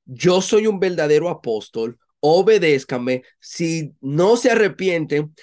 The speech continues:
cuando yo llego allá, van a ver mi poder". So, yo pienso que de aquí para adelante, Pablo se está enfocando en esta minoría en Corintio que todavía no se han sometido a Dios, ¿ok?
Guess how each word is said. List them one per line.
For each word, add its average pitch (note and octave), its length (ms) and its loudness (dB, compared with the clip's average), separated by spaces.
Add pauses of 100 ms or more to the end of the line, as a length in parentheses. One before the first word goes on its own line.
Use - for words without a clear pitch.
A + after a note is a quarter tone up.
cuando D#3 220 0
yo D#3 240 0
llego A3+ 280 2
allá, D3 500 -6 (260)
van F3 360 -4
a G#3 80 -2
ver G#3 180 -2
mi G#3 120 -8
poder". D3+ 640 -6 (160)
So, - 140 -10
yo F3+ 160 -4
pienso A#3 320 -2
que G3+ 180 -2
de E3+ 120 -4
aquí F#3 280 -10
para C#4 280 -4
adelante, D3+ 520 -4
Pablo F3+ 680 -8 (140)
se - 180 -8
está F3 160 -2
enfocando F3 1200 -2
en D3 300 0
esta A3 360 -6
minoría E3+ 960 -4
en C#3 160 -4
Corintio B2+ 720 -6 (440)
que F3+ 140 0
todavía F3+ 580 4
no F#3+ 160 0
se G3 120 -4
han F3+ 120 -2
sometido C3 720 -4
a G#2 80 -6
Dios, F#2+ 340 -12
¿ok? C3+ 140 -4